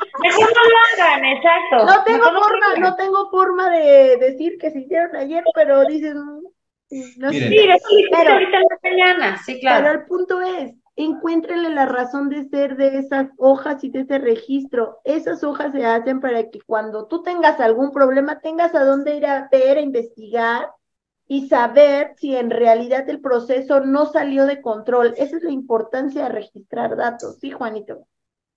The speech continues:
Speaker 3: No, no lo hice así por decir, "Yo quiero hablar",
Speaker 2: Ah.
Speaker 3: sino de, "Muestra tus formatos". Ahí están, o sea,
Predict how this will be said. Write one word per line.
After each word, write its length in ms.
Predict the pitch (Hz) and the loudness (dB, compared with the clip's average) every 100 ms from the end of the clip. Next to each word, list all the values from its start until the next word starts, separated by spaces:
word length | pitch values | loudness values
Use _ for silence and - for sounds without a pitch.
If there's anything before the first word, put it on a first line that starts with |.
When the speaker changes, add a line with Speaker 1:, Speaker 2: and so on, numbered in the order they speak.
| _ 160 | _ 0
Speaker 3:
No, 340 | 202 208 - | 2 2 0
no 140 | 160 196 | 0 0
lo 60 | |
hice 140 | 196 196 | 2 0
así 140 | - | -2
por 200 | - 139 | -4 -4
decir, 240 | 123 147 - | -4 -6 -6
"Yo 160 | 139 | -8
quiero 160 | 151 135 | -6 -2
hablar", 180 | 233 254 | 0 2
Speaker 2:
Ah. 60 | 262 | 0
Speaker 3:
sino 180 | 208 196 | 0 -4
de, 220 | - 403 349 - 466 - - | -4 -6 -8 -6 -6 -6 -6
"Muestra 440 | 123 226 220 196 | 0 0 2 0
tus 220 | 190 - | 0 -2
formatos". 760 | - 135 190 190 151 123 - _ | -2 -4 -4 -4 -6 -6 -12 _
Ahí 180 | - 190 | -6 -6
están, 380 | 190 190 185 185 | -4 -2 -2 -4
o 80 | - | -4
sea, 280 | 170 165 | -4 -4